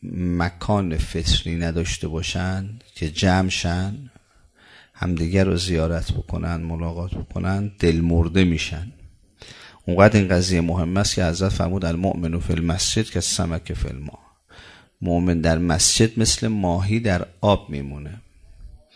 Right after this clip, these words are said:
که اگر یه مدت دور باشه میمیره. مساجد تعطیل شد، حرم‌ها، میکده‌های اصلی ما، پناهگاه‌های ما تعطیل شد و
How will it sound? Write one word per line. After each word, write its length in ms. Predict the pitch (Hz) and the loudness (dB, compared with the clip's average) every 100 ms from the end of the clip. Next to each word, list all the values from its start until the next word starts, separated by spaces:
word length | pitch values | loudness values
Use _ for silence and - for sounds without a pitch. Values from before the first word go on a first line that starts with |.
| - - - - _ - | -18 -18 -18 -20 _ -12
که 200 | - 90 | -6 -2
اگر 460 | 90 87 85 85 | 0 0 0 -2
یه 180 | 90 101 | 0 2
مدت 540 | 104 82 - 82 - | 2 0 0 -4 -4
دور 240 | - 85 82 | 0 2 4
باشه 720 | 85 95 - 101 107 113 117 - - - - - _ _ _ _ | 2 0 0 0 0 -4 -8 -14 -20 -20 -20 -20 _ _ _ _
میمیره. 540 | 113 107 85 78 - 85 - _ _ _ _ - - - - _ - | 6 6 4 -2 -6 -12 -14 _ _ _ _ -20 -20 -20 -20 _ -2
مساجد 480 | 101 - 98 110 - | 2 2 2 0 2
تعطیل 400 | 92 95 - 104 | 0 2 -2 -2
شد، 360 | - 101 98 101 | 0 0 0 -2
حرم‌ها، 680 | 92 85 80 90 92 87 | 2 2 2 0 0 0
میکده‌های 720 | 90 85 82 90 80 90 92 90 | 0 -2 -2 -2 -2 -2 0 -2
اصلی 640 | - 85 - - 98 95 | -2 -2 -2 0 2 2
ما، 500 | 92 95 90 101 127 - _ _ - - - _ | 2 2 0 -4 -10 -18 _ _ -20 -20 -20 _
پناهگاه‌های 1080 | - 90 82 80 - 85 90 92 95 95 85 - | 2 4 4 2 -2 -2 2 2 2 2 0 -6
ما 600 | - 90 85 82 85 - _ | -6 0 2 0 -2 -10 _
تعطیل 420 | 85 80 - 92 | -4 -4 -2 -2
شد 400 | 90 87 87 - - - - - - - - - - _ - | 0 0 0 -2 -4 -20 -20 -20 -20 -20 -20 -20 -20 _ -10
و 680 | 87 90 95 98 104 101 | 0 4 6 4 2 0